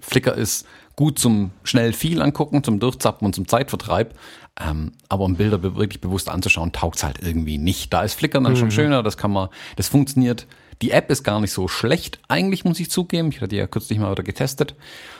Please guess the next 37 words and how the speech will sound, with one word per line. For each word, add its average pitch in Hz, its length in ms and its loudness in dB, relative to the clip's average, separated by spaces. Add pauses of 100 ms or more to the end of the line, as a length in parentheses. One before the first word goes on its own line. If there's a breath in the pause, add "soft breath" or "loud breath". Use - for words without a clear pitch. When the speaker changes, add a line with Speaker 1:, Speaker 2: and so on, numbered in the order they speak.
(180 loud breath)
Speaker 1:
Mm, 95 600 2
da 85 100 0
fehlt 151 420 0
noch 139 120 2
viel, 139 160 2
das 117 80 -2
ist 110 60 -2
natürlich 92 200 -2
ein 92 60 0
bisschen 90 160 0
anders 139 320 0
als 113 180 -2
Instagram, 113 440 2
man 98 120 2
muss 92 120 -2
sich 90 60 -2
ein - 20 0
bisschen 85 160 -2
umgewöhnen, 120 500 2
aber 90 120 2
das 90 160 -4
ist 92 160 -6 (160)
okay, 123 720 2
um 117 220 4
mal 101 200 0
schnell 98 280 0
reinzuschauen. 143 680 -2 (560 loud breath)
Was - 220 0
natürlich 107 300 2
super 107 260 0
ist, 98 120 -2
ist 92 100 -6
bei 82 320 0
Flickr 104 400 -2
tatsächlich 87 400 -4
einfach 85 280 -2
die, 85 520 -6